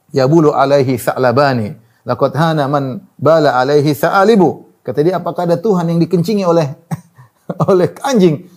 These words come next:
Sungguh terhina, ya, Tuhan yang dikecingi oleh para anjing, ya. Akhirnya masuk Islam. Karena orang tidak ngeh,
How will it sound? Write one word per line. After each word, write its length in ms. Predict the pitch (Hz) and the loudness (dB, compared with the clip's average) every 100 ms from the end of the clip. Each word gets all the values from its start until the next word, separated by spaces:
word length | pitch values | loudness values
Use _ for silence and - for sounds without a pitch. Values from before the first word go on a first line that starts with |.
| _ | _
Sungguh 320 | - 208 208 | -2 2 2
terhina, 720 | 196 170 254 254 160 - _ _ | 2 0 2 2 0 -4 _ _
ya, 380 | - 151 190 - _ _ _ - | -6 -4 -4 -8 _ _ _ 0
Tuhan 260 | 202 190 | 2 2
yang 140 | 175 180 | 0 -2
dikecingi 400 | 156 160 147 180 | -2 -4 -4 -4
oleh 240 | 147 160 | -2 -2
para 200 | 165 120 123 | -2 -6 -6
anjing, 260 | 113 101 85 | -8 -8 -10
ya. 120 | 117 - _ | -12 -18 _
Akhirnya 240 | 131 156 151 | -10 -6 -6
masuk 140 | - | -6
Islam. 220 | - 101 - _ _ _ _ | -8 -10 -12 _ _ _ _
Karena 200 | - - | -8 -4
orang 180 | 196 226 196 | -2 -2 -2
tidak 160 | 175 | -4
ngeh, 240 | 175 190 | -4 -4